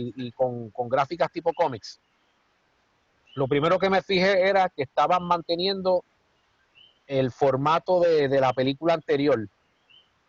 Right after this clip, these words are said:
Tú sabes, los si-, los simbolitos de las máscaras de los personajes con, y el, el grafiteo y toda esa, toda esa cosa que estaba en el, el diseño ese gráfico de la Suicide Squad de David Ayer,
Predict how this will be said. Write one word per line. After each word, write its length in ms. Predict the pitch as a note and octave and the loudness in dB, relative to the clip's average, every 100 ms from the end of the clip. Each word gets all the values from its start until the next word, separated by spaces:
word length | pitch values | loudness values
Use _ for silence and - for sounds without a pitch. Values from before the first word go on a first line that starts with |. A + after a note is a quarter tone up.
| _ _ - | _ _ -6
Tú 60 | |
sabes, 180 | C#3 E3 | 0 2
los 140 | C#3+ - | 2 0
si-, 140 | C3+ | -2
los 220 | C3 A#2+ | 0 0
simbolitos 600 | - C3+ B2+ B2+ C#3+ F3 | 0 0 2 2 2 2
de 60 | D#3+ | 2
las 120 | D#3 | 2
máscaras 460 | D#3 E3 - E3 D#3 | 2 -2 0 0 2
de 80 | D3+ | 2
los 100 | C#3 | 0
personajes 720 | C#3+ C#3+ C#3+ E3 D#3+ D#3+ C3+ | -4 -2 0 2 2 0 0
con, 600 | D3 C3 B2 A2+ A2 G2+ | 0 0 -2 -6 -10 -12
y 280 | B2+ A2+ A2+ | -12 -8 -4
el, 180 | A2+ G#2 | -4 -6
el 160 | A2+ A2 | -6 -2
grafiteo 640 | A#2 - A#2 _ D3+ D#3 | -2 -4 -10 _ 0 0
y 60 | C#3 | 0
toda 80 | |
esa, 180 | C3+ D3+ | 0 -2
toda 120 | - | -2
esa 120 | C3 F3 | -4 -4
cosa 160 | E3+ | -4
que 40 | E3+ | -2
estaba 320 | - F3 E3+ | 0 2 2
en 80 | D3+ | 0
el, 180 | C#3 - | -2 -2
el 180 | C3 A#2 | -2 -2
diseño 320 | B2 C#3 E3 | -6 -4 -2
ese 140 | F3 | 0
gráfico 420 | E3+ E3+ E3+ E3+ D#3 | 2 2 0 2 4
de 60 | |
la 120 | D3 | 2
Suicide 300 | B2+ D3 F3 | 0 -2 -4
Squad 220 | C#3+ E3+ D#3+ | 0 0 2
de 80 | |
David 260 | D#3 D3+ E3 | 2 0 2
Ayer, 280 | E3+ B2+ | 2 0